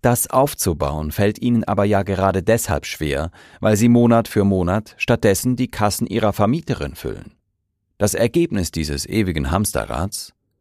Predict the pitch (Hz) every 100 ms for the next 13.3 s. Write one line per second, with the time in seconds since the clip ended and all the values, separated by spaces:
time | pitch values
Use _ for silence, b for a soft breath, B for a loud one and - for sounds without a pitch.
0 | _ _ b 127 147 151 - 117 - 135
1 | - - 101 101 92 82 - 69 67 78
2 | 71 69 73 - 67 67 76 82 b b
3 | - 120 120 117 107 110 107 - 95 90
4 | - 85 85 90 117 135 107 92 73 60
5 | 65 - 67 - - - 55 - - _
6 | _ _ _ _ _ _ _ _ 101 87
7 | 73 80 80 - - b b b b b
8 | b - 101 - 143 - 151 - - 127
9 | 90 90 87 95 90 85 117 98 78 78
10 | 73 76 80 78 78 73 67 64 78 _
11 | _ _ _ _ _ _ 117 117 120 107
12 | 123 - 113 113 110 98 95 85 107 71
13 | 60 -